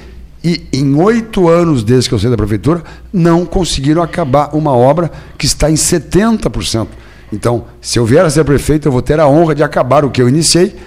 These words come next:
e que em oito anos meus dois sucessores não conseguiram fazer. Além disso, além de ter construído uma estação de tratamento de esgotos no Laranjal, eu consegui recurso pra mais cinco estações de esgoto.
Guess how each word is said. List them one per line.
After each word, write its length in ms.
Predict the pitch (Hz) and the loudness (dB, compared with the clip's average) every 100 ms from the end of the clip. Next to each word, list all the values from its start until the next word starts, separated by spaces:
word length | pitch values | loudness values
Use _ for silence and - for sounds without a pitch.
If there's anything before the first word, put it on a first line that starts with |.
| - | -8
e 80 | 143 | -6
que 140 | 135 156 | -2 2
em 80 | 139 | 4
oito 340 | 165 165 135 | 4 2 0
anos 240 | 131 139 | 2 0
meus 220 | 117 127 101 | 0 0 0
dois 180 | 131 | 0
sucessores 580 | 131 120 131 95 120 123 | 0 -4 -4 -2 0 0
não 120 | 120 | 0
conseguiram 400 | 110 120 98 120 | -2 -4 -2 -2
fazer. 380 | 123 143 98 85 - - - - - | 0 -2 -2 -4 -8 -18 -18 -18 -6
Além 320 | 127 131 190 202 | 0 2 4 4
disso, 400 | 143 180 - - - - - - - | 4 0 -2 -8 -12 -12 -14 -16 -4
além 320 | 135 151 208 | 0 2 0
de 120 | 180 | -2
ter 220 | - 160 | -2 -2
construído 680 | 156 185 185 - 151 156 107 - | 0 -2 -4 -4 -2 -2 -2 -4
uma 140 | 135 | -4
estação 480 | 127 135 101 185 196 | -2 -4 -4 -4 -6
de 80 | 160 | -4
tratamento 440 | 165 147 135 - | -2 -2 0 -2
de 120 | 123 | -2
esgotos 420 | 131 104 131 - | -2 -2 -2 -4
no 260 | - 113 160 | -4 2 4
Laranjal, 680 | 165 127 110 85 107 139 147 - - - - | 4 4 2 0 2 0 -2 -12 -20 -20 -4
eu 140 | 139 135 | -2 0
consegui 400 | 151 123 123 147 | -2 -2 0 0
recurso 520 | 131 127 156 127 139 | 0 0 -2 -2 -2
pra 180 | 135 123 | -2 0
mais 240 | 139 143 | 0 0
cinco 500 | - - 185 139 - | 0 0 0 -2 -4
estações 460 | 82 92 - 90 87 | -6 -6 -2 -2 -2
de 60 | |
esgoto. 360 | 76 73 78 - | -6 -6 -6 -8